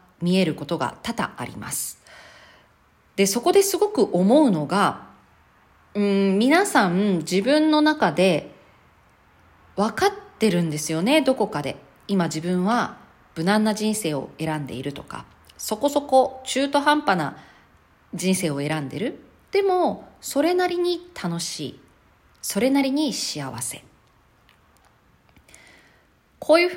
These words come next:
うに思っていると、現状維持を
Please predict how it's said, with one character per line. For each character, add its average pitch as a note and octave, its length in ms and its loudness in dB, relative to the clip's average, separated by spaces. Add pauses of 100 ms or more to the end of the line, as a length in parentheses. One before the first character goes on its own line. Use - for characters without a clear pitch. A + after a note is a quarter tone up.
う F#4 60 2
に A#3 420 0
思 G3 200 2
っ - 180 -8
て E3 100 -4
い C#3+ 120 -6
る D3+ 140 -6
と、 - 520 0 (320)
現 D4+ 400 4
状 D#4+ 320 4
維 D#4 200 2
持 A3 180 -2
を D3 300 -4